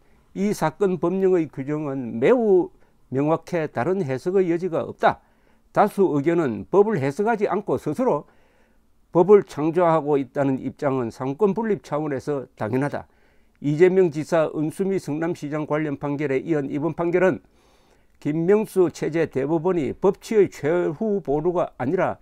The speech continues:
정권의 코드를 맞춘 정치 집단처럼 됐음을 보여준다. 국회의 입법권 침해도 된다. 국회가 정상이면 법관 탄핵에 나서야 할 상황이다.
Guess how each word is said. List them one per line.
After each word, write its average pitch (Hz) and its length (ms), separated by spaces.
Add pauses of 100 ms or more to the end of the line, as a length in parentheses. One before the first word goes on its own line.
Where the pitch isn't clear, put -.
(480)
정권의 226 580
코드를 175 640
맞춘 135 560
정치 202 560
집단처럼 202 640
됐음을 156 380
보여준다. 120 600 (1700)
국회의 196 540
입법권 - 640
침해도 165 360
된다. 107 380 (240)
국회가 202 560
정상이면 160 800
법관 202 440
탄핵에 180 360
나서야 165 440
할 151 140
상황이다. 127 640